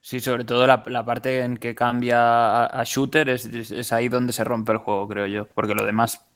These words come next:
el tema de pantalla partida, ya lo dijimos que, que era raro de encontrar hoy en día, pero que está muy bien adaptado y, y,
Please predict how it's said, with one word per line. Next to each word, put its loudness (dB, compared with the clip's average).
el -16
tema 4
de 4
pantalla 4
partida, 2
ya 2
lo 0
dijimos -2
que, -8
que 6
era 6
raro 4
de -4
encontrar -6
hoy -6
en -8
día, -4
pero -10
que -10
está -4
muy -2
bien -4
adaptado 0
y, 0
y, -6